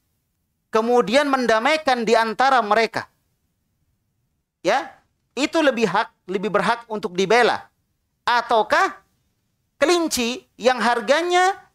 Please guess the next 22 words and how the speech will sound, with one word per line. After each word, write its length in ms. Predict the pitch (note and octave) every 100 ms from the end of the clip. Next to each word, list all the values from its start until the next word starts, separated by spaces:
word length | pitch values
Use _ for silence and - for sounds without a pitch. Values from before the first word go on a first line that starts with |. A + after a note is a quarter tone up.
| _ _
sekitar 880 | _ - B3 B3+ C4+ C4 B3 A#3 - _ _ -
setengah 400 | A3 B3 A3+ F#3+
dirham?" 400 | E3+ D#3 A2+ - _ _ _ _ _ _ _ _ _ _ _ _
Yang 160 | E3+
harganya 320 | E3+ E3 F3
sekitar 320 | A3 - F#3 G3
setengah 240 | F#3 E3+
dirham. 240 | D#3+ D3+
Artinya 320 | G#3+ A#3 C4+ D#4
masalah 320 | A#3+ A3+ G#3+
kelinci, 400 | A3 A#3 G#3+ F#3 E3
masalah 240 | F3 F#3+
berburu 400 | E3+ E3 G#3 G3+
tadi 240 | F3 E3
kan, 160 | G3 G#3
anggaplah 400 | D#3+ F#3+ G3 D#3+
dia 160 | E3+ F3
berburu 320 | D#3+ F#3+ A3
kelinci. 480 | G3+ A#3 A3+ B2 - _ _ _ _ _ _ _ _ _ _ _ _ _ _ _ _ _
Kemudian 320 | A3+ A#3+ C#4
mengangkat 320 | B3+ A#3+ B3+ C4+
hakim 560 | A3+ D4 - A#3 B2+